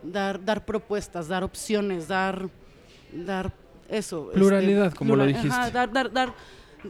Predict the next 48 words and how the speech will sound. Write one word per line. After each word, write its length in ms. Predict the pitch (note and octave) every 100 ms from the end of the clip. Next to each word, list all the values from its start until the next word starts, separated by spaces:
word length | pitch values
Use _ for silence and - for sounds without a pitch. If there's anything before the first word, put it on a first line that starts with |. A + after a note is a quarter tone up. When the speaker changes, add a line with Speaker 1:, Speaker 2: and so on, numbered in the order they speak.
| - -
Speaker 1:
abrir 340 | B3+ A#3+ D4
un 80 | D4+
abanico 340 | A#3 G3+ G#3
de 80 | G#3+
posibilidades, 600 | F#3+ - D#3+ D#3+ C#3 -
Speaker 2:
Sí, 100 | -
Speaker 1:
¿no? 40 | C3+
Eso 80 |
Speaker 2:
totalmente. 380 | - C#3+ D3+ C#3
Speaker 1:
es. 160 | - - - -
Speaker 2:
Sí, 180 | -
un 120 | F3 F3
Speaker 1:
Gracias. 200 | F3 E3+
Speaker 2:
abrazo 220 | E3 D#3+
para 200 | D#3 D3
toda 240 | - D#3+
la 80 | D#3
gente 180 | D3 D3+
que 60 | D3
Speaker 1:
Gracias. 80 | C3+
Speaker 2:
trabaja 220 | C#3 D3
en 80 | C3+
el 100 | C3
imer, 280 | C#3 D3 D3
en 400 | A#2 C3 C3 B2+
Radio 160 | C3+
Educación, 360 | C3+ C3+ B2 E3
todos 140 | D3+
los 80 | C3+
medios 200 | C#3 C#3
que 100 | C#3
dijiste, 400 | C3+ D#3+ - G3 - - - - -
que 80 | C3+
además 320 | C3+ C#3+ C3+
conocemos 560 | D3 C3+ A#2+ D#3 D3
a 40 | C3
mucha 240 | C3 -
gente 380 | C3 B2+ C3 B2
que 80 | B2+
labora 360 | A#2+ A#2+ A#2+
ahí, 280 | A#2 C3+ C#3 -
que 80 | B2
lo 100 | B2
hace 220 | B2+ C#3
realmente 440 | B2+ B2 B2+ B2
con 160 | C3 A#2
el 100 | A2
corazón. 500 | A2 G#2+ - E3